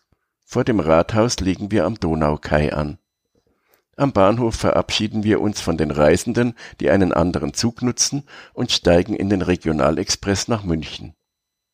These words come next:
Diese Reise fand im Mai zweitausendsechs statt. Ich reiste mit einer Gruppe Reiseverkehrskaufleuten.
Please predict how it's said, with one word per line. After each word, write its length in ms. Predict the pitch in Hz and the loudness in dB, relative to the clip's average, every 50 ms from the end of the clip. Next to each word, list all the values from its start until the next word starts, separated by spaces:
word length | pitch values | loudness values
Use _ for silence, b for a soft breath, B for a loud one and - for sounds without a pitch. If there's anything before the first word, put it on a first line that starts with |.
| _ _ _ _ _ _ _ _ _ - | _ _ _ _ _ _ _ _ _ 0
Diese 280 | 120 139 - - 117 | 2 2 4 2 4
Reise 320 | 90 82 82 92 92 - 117 | 4 4 4 4 4 0 -4
fand 300 | - - 98 95 95 - | 0 0 0 0 2 0
im 120 | 85 85 | -2 0
Mai 180 | 80 78 78 87 | 2 2 2 2
zweitausendsechs 960 | - - - 104 101 101 - 104 95 92 98 - 107 - - - 82 - - | 0 2 2 4 2 4 2 2 0 0 0 -2 -6 -6 -2 -4 -4 -2 -2
statt. 400 | - - - 71 71 - _ - B B B B B B B B B | -2 -2 0 -2 -4 -4 _ -20 B B B B B B B B B
Ich 240 | - - - - 110 | -8 -8 -6 2 4
reiste 300 | 104 107 - - - 131 | 4 4 4 2 0 0
mit 140 | 120 110 - | 0 0 2
einer 220 | - 92 90 87 | 2 2 2 2
Gruppe 400 | 82 - - 104 - - 127 104 | 0 0 -4 -6 -2 0 -2 0
Reiseverkehrskaufleuten. 1600 | 82 78 76 78 - - - - 78 - - - 82 76 73 - - - - 73 76 69 - - 69 71 71 71 - _ - - | 2 2 2 2 0 -4 -4 -6 -8 -8 -2 0 0 0 0 -2 -6 -2 -2 -2 0 0 -4 -6 -4 -4 -4 -4 -6 _ -16 -18